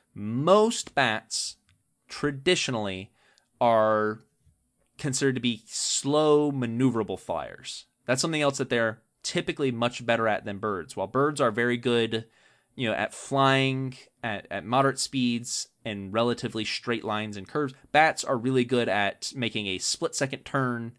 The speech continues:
and flying through small spaces, 'cause if you're flying in a cave, you have to be good at that. But that's not all bats. Some bats really break away from that.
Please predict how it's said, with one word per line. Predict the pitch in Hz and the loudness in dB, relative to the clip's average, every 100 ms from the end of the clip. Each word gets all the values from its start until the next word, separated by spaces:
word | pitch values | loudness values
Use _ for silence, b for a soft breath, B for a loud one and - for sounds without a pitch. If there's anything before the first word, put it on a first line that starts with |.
| b b b b 123 | b b b b -4
and | 107 98 95 95 | -2 -2 -6 -10
flying | - 135 131 | -2 0 0
through | 131 117 | -2 -4
small | - - 143 135 | -4 0 4 4
spaces, | - 117 107 117 120 | 2 -4 -4 -6 -8
'cause | 113 98 | -8 -8
if | 92 | -10
you're | 98 | -6
flying | 117 113 | -4 -4
in | 110 | -6
a | 101 | -6
cave, | 104 104 117 | -4 -4 -4
you | 95 | -6
have | 104 110 - | -4 -4 -6
to | |
be | 95 90 | -12 -10
good | 95 | -10
at | 92 | -8
that. | 95 98 - _ _ _ _ - | -8 -8 -10 _ _ _ _ 0
But | 113 | 2
that's | 117 | 2
not | 165 160 | 0 4
all | 123 | 2
bats. | 90 - - - - _ _ _ _ _ _ | 2 -8 -10 -10 -10 _ _ _ _ _ _
Some | - - - - 170 | -10 -8 -2 0 2
bats | 151 127 - - - - _ _ _ - | 4 2 0 -8 -10 -12 _ _ _ -14
really | 98 107 139 139 131 | -8 -2 2 4 4
break | 127 117 | 2 0
away | 120 117 | 0 -2
from | 110 | -4
that. | 101 92 | -4 -6